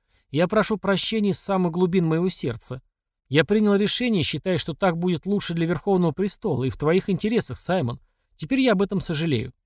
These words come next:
О чем ты говоришь? Какие такие мои интересы?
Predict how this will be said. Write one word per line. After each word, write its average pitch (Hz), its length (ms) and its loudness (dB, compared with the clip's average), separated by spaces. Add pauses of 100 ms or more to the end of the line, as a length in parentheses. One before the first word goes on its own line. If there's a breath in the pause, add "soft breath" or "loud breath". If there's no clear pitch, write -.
(1400)
О 143 120 -2
чем 165 180 -2
ты - 80 -6
говоришь? 143 400 2
Какие 143 200 -6
такие 135 280 0
мои 123 160 4
интересы? 131 580 -2